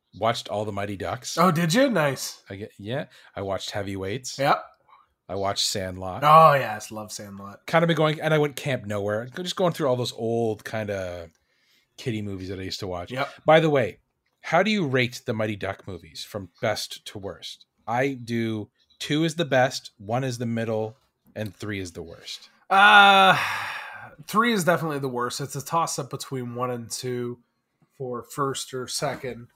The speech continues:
Speaker 2: Um,
Speaker 1: I th-, I think two is really good.
Speaker 2: Yeah, 'cause two is the one where they fight Iceland, or fight, play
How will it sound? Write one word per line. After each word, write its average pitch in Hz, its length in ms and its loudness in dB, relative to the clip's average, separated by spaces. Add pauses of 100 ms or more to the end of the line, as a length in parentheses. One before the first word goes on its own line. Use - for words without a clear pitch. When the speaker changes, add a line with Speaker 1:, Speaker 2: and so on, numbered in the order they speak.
(120)
Speaker 2:
Um, 113 800 -6 (120)
Speaker 1:
I 101 100 -6
th-, 110 200 -10
I 104 100 -4
think 107 280 -10
two 107 140 -8
is 87 140 -8
really 82 220 -12
good. - 240 -18 (360)
Speaker 2:
Yeah, 160 260 4
'cause 180 200 0
two 247 220 2
is 196 80 2
the 196 80 4
one 170 220 6
where 156 100 2
they 143 140 0
fight 143 360 0
Iceland, 131 520 -4
or 123 100 -8
fight, 107 380 -12 (100)
play 143 360 0